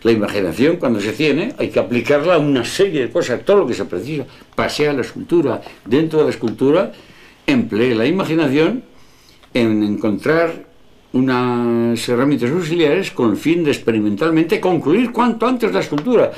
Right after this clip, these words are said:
porque aquí hay un error tremendo. El escultor lo que quiere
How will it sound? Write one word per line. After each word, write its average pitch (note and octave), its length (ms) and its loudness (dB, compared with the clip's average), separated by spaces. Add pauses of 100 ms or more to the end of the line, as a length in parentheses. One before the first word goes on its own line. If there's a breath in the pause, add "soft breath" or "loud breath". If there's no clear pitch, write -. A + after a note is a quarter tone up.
(160 loud breath)
porque D3+ 240 2
aquí D3 160 0
hay B3 80 4
un F3 160 0
error D3 520 2
tremendo. B2+ 680 0 (380 loud breath)
El D#3 120 2
escultor D#3+ 760 0 (320 soft breath)
lo D3 160 4
que D3 160 0
quiere A#3 480 2